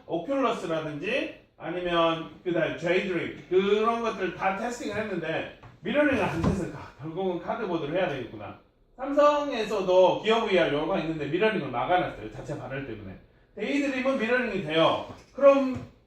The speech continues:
크롬캐스트로. 근데 크롬캐스트가 되려면 와이파이가 기본적으로 깔려야 돼요. 교실에 와이파이가 없어요. 여긴 좋은 학교라 있죠.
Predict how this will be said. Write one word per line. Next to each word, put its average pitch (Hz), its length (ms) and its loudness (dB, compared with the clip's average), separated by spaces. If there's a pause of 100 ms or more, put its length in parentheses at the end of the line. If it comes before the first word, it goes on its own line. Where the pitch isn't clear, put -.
크롬캐스트로. 262 800 0 (240)
근데 269 220 -6
크롬캐스트가 311 680 2
되려면 247 500 4
와이파이가 220 560 2
기본적으로 190 540 0
깔려야 240 440 0
돼요. 104 280 -12 (340)
교실에 285 240 2
와이파이가 240 540 6
없어요. 190 460 0
여긴 220 200 0
좋은 233 220 0
학교라 190 320 2
있죠. - 400 -6